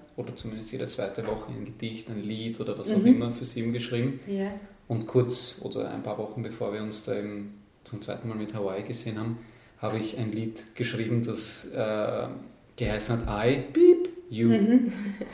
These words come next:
Speaker 1: Also
Speaker 2: Okay.
Speaker 1: es war schon irgendwo
Speaker 2: Ja. Mhm.
Speaker 1: versteckt da und, äh,
Speaker 2: Mehr
Speaker 1: hab das
Speaker 2: oder
Speaker 1: dann
Speaker 2: weniger.
Speaker 1: über Skype, äh, geschrieben
Speaker 2: Mhm.
Speaker 1: und somit war's halt irgendwo doch klar, was halt ist,
Speaker 2: Ja.
Speaker 1: aber es war nicht ausgesprochen.
Speaker 2: Ja.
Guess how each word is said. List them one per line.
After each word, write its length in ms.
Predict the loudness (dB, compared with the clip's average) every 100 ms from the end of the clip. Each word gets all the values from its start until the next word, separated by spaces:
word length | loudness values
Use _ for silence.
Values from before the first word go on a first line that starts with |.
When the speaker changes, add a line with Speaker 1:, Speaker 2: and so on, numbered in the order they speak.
| -6 -4 6
Speaker 1:
Also 240 | 8 12
Speaker 2:
Okay. 100 | 10
Speaker 1:
es 100 | 12
war 140 | 12 12
schon 160 | 12
irgendwo 320 | 12 12 12 12 12
Speaker 2:
Ja. 220 | 12 12 12 6 4 12
Mhm. 260 | 12 12
Speaker 1:
versteckt 540 | 12 6 10 10 10 8
da 400 | 12 12 10 4
und, 600 | 8 10 10 10 8 8
äh, 340 | 10 12 12 8
Speaker 2:
Mehr 100 | 6 6
Speaker 1:
hab 60 |
das 220 | 8 8 8
Speaker 2:
oder 100 | 10
Speaker 1:
dann 80 | 10
Speaker 2:
weniger. 160 | 10
Speaker 1:
über 100 | 12
Skype, 600 | 12 12 12 12 12 12
äh, 300 | 8 6 4
geschrieben 360 | -2 0 4 10
Speaker 2:
Mhm. 80 | 12
Speaker 1:
und 800 | 12 8 -2 -14 -20 -16 -4 4
somit 340 | 8 10 10
war's 220 | 6 8
halt 160 | 6 6
irgendwo 360 | 2 2 -2
doch 340 | 2 2 2 -2
klar, 320 | 0 2 0
was 180 | -2 -2
halt 140 | 0
ist, 340 | 0 0 -4 -2
Speaker 2:
Ja. 220 | 2 4
Speaker 1:
aber 100 | 4
es 100 | 4
war 100 | 2
nicht 140 | 0
ausgesprochen. 540 | -4 -6 -10 -10 -4 0
Speaker 2:
Ja. 200 | 2